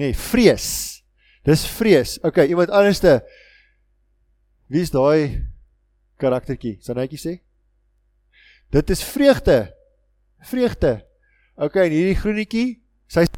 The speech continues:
tiener. <clears throat> Dis min tieners hier so. Katty, jy kan sê?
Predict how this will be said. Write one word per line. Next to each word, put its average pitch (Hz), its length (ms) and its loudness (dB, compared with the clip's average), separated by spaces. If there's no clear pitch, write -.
tiener. 127 460 -2
<clears throat> 156 300 -2
Dis 131 160 -12
min 156 160 0
tieners 165 300 0
hier 143 80 -4
so. 127 140 0
Katty, 180 260 4
jy 175 100 2
kan 185 120 -4
sê? 220 160 0